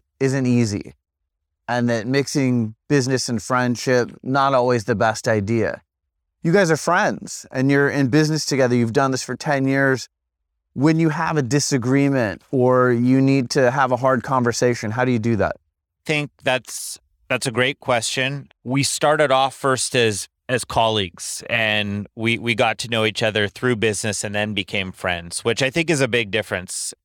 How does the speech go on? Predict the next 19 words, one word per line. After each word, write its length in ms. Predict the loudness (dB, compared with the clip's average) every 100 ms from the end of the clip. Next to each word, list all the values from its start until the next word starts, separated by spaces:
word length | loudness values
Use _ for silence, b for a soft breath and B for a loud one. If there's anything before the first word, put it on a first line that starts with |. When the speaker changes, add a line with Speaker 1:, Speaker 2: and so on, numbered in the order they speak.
| _
Speaker 2:
actually. 720 | -4 -4 -4 -2 0 0 -4 -6
And 580 | -2 0 2 0 -2 -8 _ _ _ _ _ _
I 120 | -4
think 360 | -2 -2 -4 -4
one 240 | 0 2
of 140 | 2 0
the 140 | 0
things 480 | 0 -2 -2 -4 -2
that's, 420 | 0 0 -2 -8 -12 -4
that's 280 | -4 -2 0
really 320 | 2 2 0
important 840 | -2 0 0 0 -2 -4 -6 -8 -10 -2
is 400 | 0 2 0 -4
to 160 | -4
learn 720 | -2 0 0 2 2 0 -4 -12 _
how 400 | -8 -2 0 0 -2
to 560 | -4 0 2 2 0
have 280 | -2 -4 -6
conflicts 800 | -2 -2 -2 -8 -12 -10 -12 -12